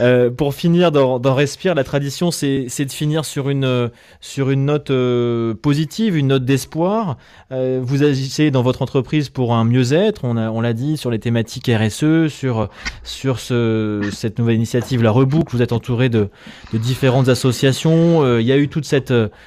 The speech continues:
cette nouvelle histoire qui est née, euh, dès deux mille quinze et qui aujourd'hui fait le succès de l'entreprise et j'imagine le bien-être des collaborateurs, euh, aujourd'hui. Qu'est-ce qui fait que vous croyez en demain ? Euh, voilà. Pouvez-vous nous, nous donner un peu votre,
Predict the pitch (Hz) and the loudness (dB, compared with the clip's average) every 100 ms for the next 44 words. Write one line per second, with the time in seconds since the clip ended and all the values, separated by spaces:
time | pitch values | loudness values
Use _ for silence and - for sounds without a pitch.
0 | - - 135 120 165 156 156 143 - 151 | -20 -6 -4 -2 2 4 4 2 0 0
1 | 147 - 131 127 135 139 117 110 110 107 | 0 0 0 2 2 2 2 2 0 0
2 | 107 107 110 131 123 123 120 117 143 147 | -2 -4 -2 -2 0 0 0 -2 0 0
3 | 143 117 - 120 117 117 131 - 110 - | 0 -2 -2 -2 0 -2 -4 -4 -6 -4
4 | 127 113 - 113 143 120 117 127 135 127 | -2 0 0 0 2 2 2 2 4 2
5 | 143 131 98 - - - - 127 123 135 | 2 0 -2 -10 -20 -14 -2 0 2 2
6 | 143 139 123 120 120 123 117 117 117 117 | 2 2 0 0 0 0 2 0 0 0
7 | 127 127 113 98 95 _ - 117 123 147 | 0 0 0 -2 -4 _ -10 -4 0 0
8 | 175 202 - 156 131 165 180 190 139 127 | 0 0 0 -8 -2 0 0 -2 -4 -4
9 | 135 - 147 143 160 - 135 131 135 135 | -6 0 0 2 0 0 -2 2 2 2
10 | 147 - _ _ - 123 117 117 113 113 | 0 -6 _ _ -8 -2 0 0 0 -2
11 | 110 110 104 104 104 98 107 - 120 123 | -2 -2 -4 -2 -2 -2 -6 -8 0 2
12 | 123 135 131 127 131 135 139 127 143 135 | 4 2 0 -2 -2 0 0 -2 -2 -4
13 | 131 117 | -2 -4